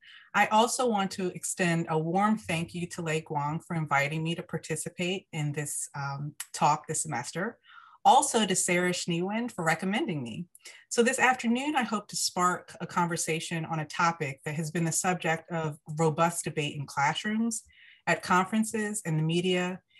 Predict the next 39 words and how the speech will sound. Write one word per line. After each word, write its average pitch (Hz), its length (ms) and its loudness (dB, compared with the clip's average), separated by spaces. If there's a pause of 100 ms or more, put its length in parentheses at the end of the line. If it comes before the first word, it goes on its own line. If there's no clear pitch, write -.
(140)
and 185 80 2
of 165 200 -2
course, 233 420 2
on 175 180 0
the 160 60 0
street 175 380 -6
level, 170 380 -4
especially 160 480 -2
across 143 340 -6
Africa. 143 540 -8 (640)
And 196 100 0
that's, 202 220 4
of 226 160 -4
course, 196 400 0
Africa's 180 500 0
engagements 156 720 -2
with 156 120 -6
China 165 540 0 (140)
and 156 140 -4
what 185 180 2
it - 100 -2
means 175 380 0
for 165 140 -6
the 151 80 -6
present 175 540 -2
and 151 160 -2
future 151 640 -8
of - 200 -8
African 165 460 -2
development 143 500 -4
and 143 160 -6
politics. - 720 -6 (560)
But 233 120 6
today, 269 560 2
I 214 100 2
will 214 100 2
focus 208 360 -2
on 180 120 2
a 165 100 -2